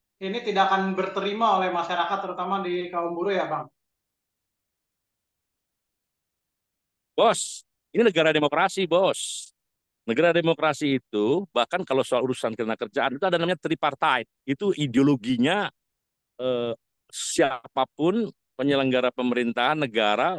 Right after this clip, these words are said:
Speaker 2: gerakan buruh, dan perusahaan, itu ideologinya tripartite. Mendiskusikan hal-hal yang terkait dengan urusan ketenagakerjaan. Ini diajak diskusi kagak.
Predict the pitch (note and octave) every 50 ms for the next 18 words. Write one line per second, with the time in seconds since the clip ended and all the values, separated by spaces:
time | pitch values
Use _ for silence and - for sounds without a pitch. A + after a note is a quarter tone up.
0 | G#2 _ G#2 G#2+ A2 G#2 - _ _ _ - - - - A2+ A2 G#2+ A2 A2+ A#2+
1 | C#3 E3+ D3 C3+ B2 A#2+ - - A#2+ A#2 - G#2+ G2 D#2+ D#2 G#2+ D3 F#3 G3 _
2 | _ _ _ _ - - - G3 F#3 E3 C3 C3+ B2+ B2+ A#2 A#2 C3 C3 F3+ D#3
3 | - C3+ C3+ - D3 D3 D#3 _ - C3 B2 A#2 _ _ - C#3 D#3 D#3 D#3+ D3+
4 | - - D#3+ C#3 - G3+ G#3 - A3 E3+ B2+ B2 - B2+ A2+ G#2+ - B2+ C#3 D#3+
5 | D3+ C3 B2+ - A#2+ - - F#2+ G#2 B2+ - - G#2 G#2+ B2 D3 D#3 C#3+ _ _
6 | _ _ _ _ _ - - B2+ A#2 G#2+ G#2 - C3 C3+ D3+ D3 - B2+ - A2+
7 | A2 G#2+ G#2+ G#2 - F#2+ F#2 F#2 G#2 D#2 E2 F#2+ - _ - F3+ G#3+ C4 D4+ C#4
8 | B3+ B3 A#3+ A3 G#3 F#3+ A3+ G3+ G#3 G#3 - - F#3+ F3+ - C#4+ - - D4 D4+
9 | C#4+ A#3+ G3+ G3 F#3 D3+